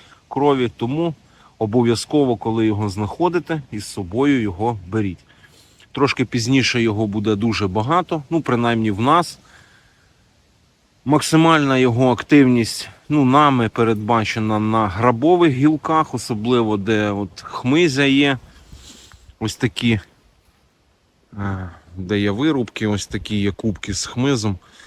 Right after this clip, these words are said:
на них його дуже багато.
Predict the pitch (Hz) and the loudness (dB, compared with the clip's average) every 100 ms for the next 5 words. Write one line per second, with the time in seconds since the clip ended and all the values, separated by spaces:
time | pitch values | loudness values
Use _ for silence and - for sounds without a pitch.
0 | _ - 101 104 120 131 - 104 101 104 | _ -8 -2 0 2 0 -2 -4 -2 -2
1 | 92 90 90 110 98 92 85 90 95 92 | -6 -10 -6 -6 -4 -4 -4 -4 -4 -6
2 | - | -8